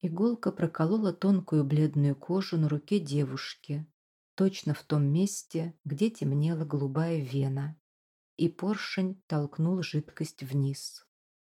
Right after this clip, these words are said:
Тишина протянулась через всю эту безмерную пропасть. Потом руки вытащили, наконец, иглу,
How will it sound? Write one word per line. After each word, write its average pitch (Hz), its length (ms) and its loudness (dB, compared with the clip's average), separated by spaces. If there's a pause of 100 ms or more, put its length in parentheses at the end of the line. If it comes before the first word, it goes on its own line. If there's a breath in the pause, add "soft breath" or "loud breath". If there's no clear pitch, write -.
(1800)
Тишина 190 500 2
протянулась 185 720 0
через 156 300 -2
всю - 320 0
эту 202 180 -2
безмерную 190 680 4
пропасть. - 840 -4 (680)
Потом 202 400 4
руки 170 320 2
вытащили, 151 640 0
наконец, 143 640 0
иглу, 147 460 0